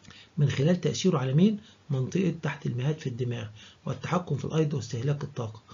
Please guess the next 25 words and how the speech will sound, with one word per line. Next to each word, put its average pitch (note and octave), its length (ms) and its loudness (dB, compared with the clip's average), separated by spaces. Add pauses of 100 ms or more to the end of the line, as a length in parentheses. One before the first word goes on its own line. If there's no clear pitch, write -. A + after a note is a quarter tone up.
(260)
تنشيط E3+ 480 2
لبعض C#3+ 300 4
الخلايا C3+ 400 0
المناعية C3+ 560 2 (420)
أثناء D3+ 320 0
الاستجابات B2+ 640 -2
المناعية C3+ 580 2 (380)
ضد C#3+ 320 2 (160)
أنتيجينات B2 560 -2
معينة. C3+ 480 0 (360)
كمان D3 320 2
بيزيد C#3 580 2
من B2 140 -2
ضغط A#2+ 280 -6
الدم. A2 240 -6 (440)
يبقى - 220 -6
تأثير A3 560 2
واسع D3 480 4
للليبيتين D3 800 0 (380)
على C#3 260 4
أعضاء A#2+ 640 0 (400)
وأجهزة C3+ 1200 2
معينة C3 600 2
في C#3 120 -4
جسمنا، C#3+ 600 2